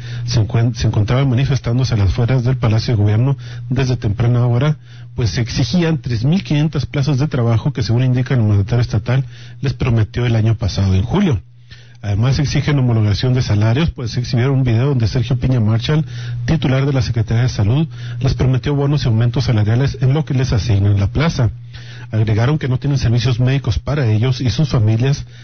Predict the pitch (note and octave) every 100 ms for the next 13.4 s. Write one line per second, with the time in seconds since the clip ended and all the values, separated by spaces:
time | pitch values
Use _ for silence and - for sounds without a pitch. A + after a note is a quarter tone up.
0 | - - G#2+ B2 A2 C3 B2+ B2 A2+ A2
1 | D3 - C#3+ A2+ A#2+ C#3+ E3 C3+ C#3 D3+
2 | B2+ B2+ C3 B2 - G#2 G#2+ C3 B2 G2+
3 | G#2+ G#2 G#2+ A2+ G#2+ A#2+ - - - -
4 | G#2+ - - D#3+ - E3+ - F#3 F3 D3+
5 | A#2+ B2 C#3+ C3 A2+ C3 D3 D#3 C#3 A#2+
6 | G#2 G2 G2 G#2 F#2 - C#3+ D3 - -
7 | - - - - - A2+ C#3 C#3 D3 C#3+
8 | F3+ F3 C#3 B2+ A#2 B2+ C3 C3+ C3 B2+
9 | G#2 A2+ B2 - G#2 G#2 A2+ A2+ D#3 D#3
10 | - - - - A2 C#3 D3+ D3+ B2+ -
11 | B2+ C#3 - D#3 D3+ C3 B2 B2+ C3+ C3
12 | G#2 G2 B2 B2+ A#2+ G#2 - - A#2+ B2+
13 | - G2+ - E3+